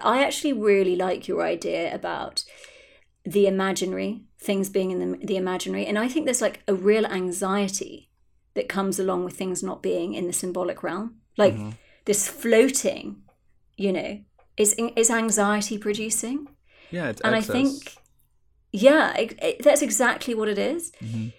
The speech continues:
Speaker 1: And, um, there's, like, a lot of, a lack of satisfaction that comes with it. Like, there's a real satisfaction to, like, concretizing and understanding. And I think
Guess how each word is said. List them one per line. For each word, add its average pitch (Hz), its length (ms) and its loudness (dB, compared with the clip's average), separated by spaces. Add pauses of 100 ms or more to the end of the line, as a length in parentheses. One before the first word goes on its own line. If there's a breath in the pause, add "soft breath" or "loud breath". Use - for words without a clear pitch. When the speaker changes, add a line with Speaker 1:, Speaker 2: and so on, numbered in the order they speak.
(320 loud breath)
Speaker 1:
And, 208 540 0 (320)
um, 196 580 0 (840 soft breath)
there's, 226 140 6
like, 240 100 2
a 247 60 4
lot 247 180 6
of, 214 220 0
a 220 40 -2
lack 220 280 0
of 196 80 -2
satisfaction - 960 -2
that 196 120 -8
comes 196 300 -6
with 202 120 -8
it. 214 100 -2
Like, 180 100 -2
there's 185 140 -4
a 190 40 -4
real 202 80 -2
satisfaction - 840 -4
to, - 100 -10
like, - 260 -12
concretizing - 800 -10
and 170 80 -10
understanding. 196 500 -6
And 165 80 -6
I 185 60 -6
think 196 260 -6